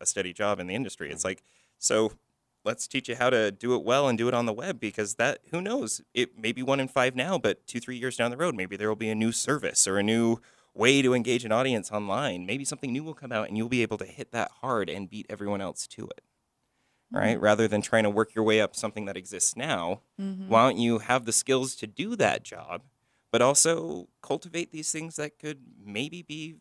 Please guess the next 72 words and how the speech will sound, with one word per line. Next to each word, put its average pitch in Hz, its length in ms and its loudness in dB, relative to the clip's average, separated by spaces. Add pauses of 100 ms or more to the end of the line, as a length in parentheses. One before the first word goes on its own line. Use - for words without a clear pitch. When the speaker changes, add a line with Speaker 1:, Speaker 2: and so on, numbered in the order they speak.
(140)
Speaker 1:
valuable 156 440 -8
in 165 60 -12
a 165 40 -16
few 151 160 -14
years. - 400 -12
Speaker 3:
So 220 220 -6
essentially 254 400 -4
learn 240 160 0
how 233 120 0
to 220 80 0
produce 190 380 -2
your 185 100 -2
own 185 180 -2
work, 180 320 -4 (100)
put 214 100 -4
it 202 100 -4
out 175 240 -4
there, 180 340 -2
rather 185 220 -2
than 185 180 -4
work 180 200 -4
in 202 60 -6
the 190 80 0
mailroom 175 380 0
at 165 100 -6
Warner 180 240 -4
Brothers - 480 -6
and 196 140 2
try 180 180 -2
to 175 80 -2
get 196 140 -2
up. - 180 -2 (220)
Speaker 1:
Yeah, 247 300 6
and 160 120 2
that's, 185 300 4
and 175 100 -2
that's 185 160 -2
kind 190 140 -6
of 180 100 -6
it, 214 120 -2
is 151 140 -4
that 156 220 -2
it - 80 -14
seems 170 220 -4
so 175 120 -4
freeing 190 640 0
to 117 120 0
me. 156 400 6
I 165 160 4
don't 160 160 4
know, 107 180 6
you 127 140 4
know, 127 100 4
and 131 80 2
a 127 40 4
lot 127 140 4
of 131 40 -2
Speaker 3:
Yeah. 135 60 -6
Speaker 1:
people 131 200 -2
are 127 80 4
like, 117 180 4
"Is 117 140 -4
that 117 160 0
the 113 60 -14
best 101 220 0
way 104 100 -4
to 95 80 -8
teach - 300 -18
people?" 104 340 2
And 98 100 2
it's 104 180 -4
like, 147 200 0